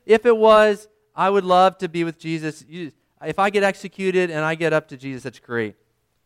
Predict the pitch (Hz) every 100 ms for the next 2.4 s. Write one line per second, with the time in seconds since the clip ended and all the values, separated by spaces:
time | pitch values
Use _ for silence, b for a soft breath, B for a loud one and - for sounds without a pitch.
0 | _ _ - 165 160 196 208 147 156 175
1 | 170 - 185 190 - 143 98 - _ _
2 | 127 117 101 92